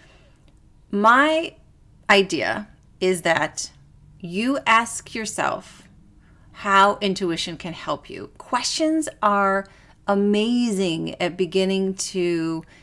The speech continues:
integrate new aspects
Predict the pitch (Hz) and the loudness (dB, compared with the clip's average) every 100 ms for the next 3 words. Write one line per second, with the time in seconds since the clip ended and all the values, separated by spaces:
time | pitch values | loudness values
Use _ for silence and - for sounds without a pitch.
0 | _ _ - 214 220 240 202 156 156 156 | _ _ -2 0 0 -2 -4 -4 -6 -6
1 | - - - - - - 185 196 214 214 | -8 -12 -14 -18 -20 -6 -2 0 0 -2
2 | 214 214 208 - 190 190 - - - - | -4 -4 -8 0 2 2 -4 -4 -4 -6
3 | - - | -8 -10